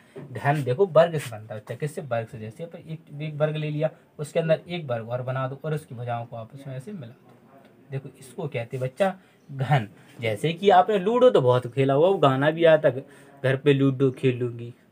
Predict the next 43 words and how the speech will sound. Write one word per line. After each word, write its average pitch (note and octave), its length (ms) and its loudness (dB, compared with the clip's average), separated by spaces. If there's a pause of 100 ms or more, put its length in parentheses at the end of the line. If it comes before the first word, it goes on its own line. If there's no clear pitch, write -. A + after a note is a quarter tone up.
(100)
बोला B2+ 300 0
दिल A#2+ 220 -6
भी A#2+ 200 -6
दे B2 180 -2
दूंगी", B2 220 -6
गाना B2+ 220 -2
आया F#3+ 100 0
था C4 140 0
ना, G3 160 -2 (260)
तो D3+ 80 -2
वही E3 180 4
लूडो E3+ 280 0
की E3 120 -6
बात D3 240 6
कर B2 140 2
रहे E3+ 120 0
हैं। E3+ 60 0
उसमें E3 220 -2
जो B2+ 60 -10
गोटी C3 320 2
रहती E3 180 6
है A#3 40 -6
ना, A#3 60 2
उस G#3 120 0
पे E3 80 -4
लिखे C#3 180 -2
हुए G#3 120 0
ऐसे - 140 -4
करके D3 200 0
ऐसे, C#3 120 0 (640)
ऐसे C3+ 140 -2
फेंक B2+ 200 -4
देते B2 160 -4
हैं, G3 80 -2
मामा C#3 320 -2
कंस C3 240 -4
भी C3+ 100 -4
खेल B2+ 200 -4
गए B2+ 140 -4
थे, - 100 -10 (720)
ठीक F3+ 120 0
है। G3+ 80 6
अच्छा, D#3+ 200 -2